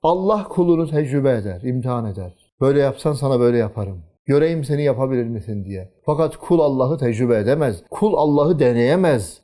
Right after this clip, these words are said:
Kulun Allah'ı denemek, tecrübe etmek haddi değil, hakkı değil, kulun kulluğuna terstir, zıttır. Ha, öyleyse ben acaba falan arkadaşımı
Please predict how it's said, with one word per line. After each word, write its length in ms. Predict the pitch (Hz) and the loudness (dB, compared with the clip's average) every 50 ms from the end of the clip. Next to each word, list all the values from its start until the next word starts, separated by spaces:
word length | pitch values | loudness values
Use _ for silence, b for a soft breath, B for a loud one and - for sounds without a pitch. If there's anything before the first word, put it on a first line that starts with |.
| _ | _
Kulun 420 | - - 170 175 185 208 220 208 165 | -6 -2 0 2 4 4 2 2 0
Allah'ı 600 | - 147 156 160 160 165 165 156 160 196 208 160 | 0 0 2 2 2 2 2 2 2 0 0 2
denemek, 640 | 147 156 147 151 160 160 165 180 175 165 - - - - | 2 2 2 4 2 2 4 2 2 0 -2 -8 -18 -4
tecrübe 460 | - 156 151 139 127 147 151 165 170 | 0 0 0 2 2 2 4 4 4
etmek 400 | 165 160 160 - - 180 190 196 196 - b b | 4 2 0 0 0 0 0 0 -2 -6 b b
haddi 480 | b - 156 156 135 127 139 170 160 139 | b -2 -2 0 -2 0 2 2 2 4
değil, 340 | 170 180 190 185 175 156 147 | 4 4 4 4 2 2 0
hakkı 500 | 123 107 151 139 - - - 170 156 143 | 0 0 -2 -2 -4 0 0 0 2 4
değil, 440 | 165 185 202 214 220 220 202 - - _ _ | 4 4 4 2 0 -2 -4 -8 -12 _ _
kulun 540 | - - 151 139 139 151 165 165 151 135 120 | -6 -2 0 2 2 2 2 2 0 -2 -4
kulluğuna 880 | - - - - 135 131 123 117 120 123 120 117 117 117 113 110 - | -6 -8 -4 -2 -2 0 0 0 2 2 2 4 2 0 -2 -2 -8
terstir, 720 | - - 156 139 170 170 - - - - 131 113 101 95 | -2 0 2 2 2 0 -2 -10 -10 -6 -6 -6 -4 -6
zıttır. 840 | 90 90 110 147 151 - _ _ - 113 95 90 - - - - - _ | -4 -4 -4 -4 -4 -8 _ _ -10 -10 -10 -10 -14 -20 -20 -20 -10 _
Ha, 320 | 123 117 113 113 110 113 117 | -2 -2 -2 -2 -2 -2 0
öyleyse 580 | 127 123 135 160 165 156 - - 120 104 101 - _ | 0 2 2 2 0 -2 -6 -8 -8 -8 -10 -10 _
ben 240 | 127 147 165 175 170 | -2 0 0 0 0
acaba 520 | 139 147 160 143 156 147 143 151 147 143 | 0 0 0 2 0 2 2 2 2 2
falan 320 | 139 - - 135 143 147 139 | 0 -2 -2 0 2 2 2
arkadaşımı 720 | 135 135 127 - 135 139 131 - - 135 127 131 131 120 | 0 -2 -2 -2 -2 -2 -2 -2 -2 -2 -2 0 -2 -4